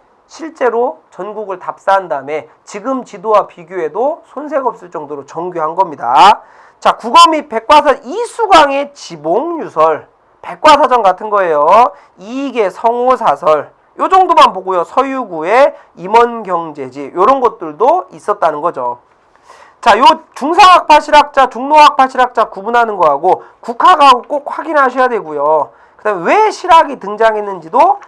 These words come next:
봐야 되고, 이황과 이이 구분하는 거에다가 그냥 과학기술 쪽에서는 뭐 후민정음 빼고는 뭐 크게 여러분들, 그다음에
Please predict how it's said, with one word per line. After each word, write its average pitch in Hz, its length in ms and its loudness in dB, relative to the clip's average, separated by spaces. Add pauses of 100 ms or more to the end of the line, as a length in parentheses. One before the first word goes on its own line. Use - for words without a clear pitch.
(140)
봐야 185 300 2
되고, 143 480 -6 (180)
이황과 214 640 -2
이이 220 320 -14
구분하는 185 540 -4
거에다가 151 800 2 (220)
그냥 233 180 -8
과학기술 269 640 0
쪽에서는 240 460 -6
뭐 269 400 2 (1300)
후민정음 247 560 -2
빼고는 220 460 -4
뭐 165 160 -8
크게 190 440 -2
여러분들, 190 320 -2
그다음에 175 380 -2